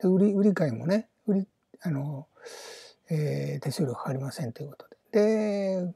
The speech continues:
早速ね、一株優待株。これはあの、三月とか九月のね、えー、がほとんどです。で、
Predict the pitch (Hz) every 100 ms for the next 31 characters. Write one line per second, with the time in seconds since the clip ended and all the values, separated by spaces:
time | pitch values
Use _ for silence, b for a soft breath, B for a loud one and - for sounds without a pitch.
0 | _ - - 185 - 190 185 220 - -
1 | 185 190 175 180 170 165 160 170 156 120
2 | 120 - - B B B B B B B
3 | _ - 233 233 226 214 - 269 254 151
4 | - 123 127 131 - - - 254 214 -
5 | 135 151 196 - _ _ _ 175 151 135
6 | 165 269 240 139 120 - 196 185 208 208
7 | 214 208 214 214 208 208 208